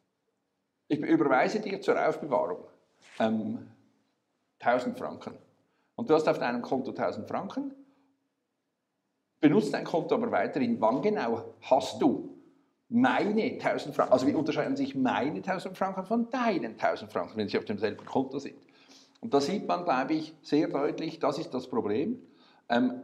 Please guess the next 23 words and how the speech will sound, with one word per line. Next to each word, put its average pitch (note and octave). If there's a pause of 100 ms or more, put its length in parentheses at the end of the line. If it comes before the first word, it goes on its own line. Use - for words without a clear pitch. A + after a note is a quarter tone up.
(100)
in C#3
dem F3
Augenblick, D3
wo C3+
ich B2
einen A#2
Angriff D#3
habe A#2
auf -
den, F#2+ (160)
auf -
das -
Vermögen C#3 (840)
überhaupt, -
wie D3+
es -
geheißen C#3+
hat, C#3+ (140)
auf G#2
den F#2 (360)
Wert A#2
des -
Vermögens, -